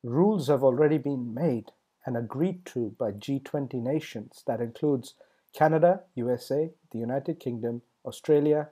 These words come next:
New Zealand, and much of Europe, and also Japan, that if there is ever another credit crisis or a situation where a bailout is required, instead of printing money,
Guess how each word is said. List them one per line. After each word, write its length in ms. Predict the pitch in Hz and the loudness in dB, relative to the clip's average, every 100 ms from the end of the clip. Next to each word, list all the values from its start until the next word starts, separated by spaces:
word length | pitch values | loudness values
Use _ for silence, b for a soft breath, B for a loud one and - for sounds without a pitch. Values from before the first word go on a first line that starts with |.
| - | -8
New 180 | 113 110 | -6 -4
Zealand, 460 | 131 131 131 135 - b b b | 0 2 2 0 -10 b b b
and 240 | 113 117 117 | -8 -6 -2
much 280 | 147 143 | -2 -2
of 160 | 139 - | -4 0
Europe, 400 | 135 113 123 - _ _ _ _ _ _ _ _ _ | 0 0 -2 -8 _ _ _ _ _ _ _ _ _
and 100 | 101 | -14
also 320 | - 139 - | -4 -2 0
Japan, 440 | 143 131 131 87 98 _ _ _ _ _ _ _ _ _ _ _ _ _ - | -4 -4 -8 -8 -10 _ _ _ _ _ _ _ _ _ _ _ _ _ -2
that 140 | 131 | 4
if 160 | 151 - | 4 6
there 120 | 160 | 4
is 180 | 147 147 - | 4 2 6
ever 360 | 185 180 202 180 | 6 8 6 6
another 560 | 147 147 139 135 131 - _ _ _ _ _ | 6 4 6 4 4 -6 _ _ _ _ _
credit 460 | - 165 139 - | 4 4 4 -4
crisis 800 | - - 113 - - 202 - - _ _ _ _ _ _ - | -8 -4 -4 -4 -2 -2 -4 -14 _ _ _ _ _ _ -4
or 140 | 131 | 0
a 60 | 123 | 0
situation 720 | - 131 - 131 135 - 131 | -2 -4 0 2 2 0 -4
where 180 | 127 123 | -2 -2
a 160 | 123 - _ _ _ _ - | -4 -6 _ _ _ _ 0
bailout 600 | 113 170 160 139 123 - | 8 10 12 8 6 -2
is 200 | 110 - _ | -8 -8 _
required, 540 | 117 - 127 139 190 196 _ _ _ _ | -12 -4 0 4 4 2 _ _ _ _
instead 340 | 165 165 - 208 | -8 0 6 8
of 160 | - | 8
printing 400 | - 127 117 101 | 2 -6 -6 -8
money, 340 | 104 127 147 | -6 -2 -2